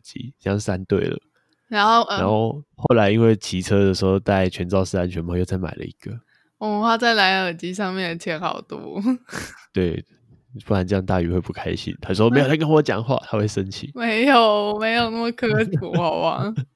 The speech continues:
Speaker 1: 好，所以我们来讨论一下我们两个怎么去面对吵架这件事情。
Speaker 2: 嗯。
Speaker 1: 你觉得我们两个什么时候最常吵架？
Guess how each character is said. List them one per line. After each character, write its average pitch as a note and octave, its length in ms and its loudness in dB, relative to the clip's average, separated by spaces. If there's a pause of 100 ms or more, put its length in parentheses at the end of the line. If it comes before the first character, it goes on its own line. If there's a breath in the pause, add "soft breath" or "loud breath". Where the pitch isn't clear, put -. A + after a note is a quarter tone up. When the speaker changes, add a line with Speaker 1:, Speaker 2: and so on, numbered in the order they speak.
(1120 loud breath)
Speaker 1:
好， G#2+ 120 -2
所 C#3+ 140 2
以 A#2 140 6
我 G2 80 2
们 G2 100 2
来 G#2+ 80 4
讨 G2 220 0
论 G#2 180 4
一 G2+ 80 0
下 G#2+ 180 2
我 A2+ 80 4
们 G#2 140 2
两 F2+ 180 0
个 G2 560 -6 (640)
怎 G2+ 100 -6
么 F#2+ 160 0
去 C3 140 0
面 C3 220 4
对 A#2+ 160 4
吵 - 260 -6
架 G#2+ 180 2
这 - 160 -4
件 F2+ 220 -4
事 - 220 -10
情。 - 280 -12 (380)
Speaker 2:
嗯。 F#3+ 400 -10 (880)
Speaker 1:
你 G2+ 80 -8
觉 G2+ 100 2
得 A2+ 80 8
我 A2+ 60 6
们 G2+ 80 2
两 F2 140 -2
个 E2+ 100 -2
什 F2 100 -4
么 E2+ 80 -4
时 E2 120 -4
候 F2 40 -2
最 F#2 140 -4
常 E2+ 160 -8
吵 - 220 -14
架？ - 120 -10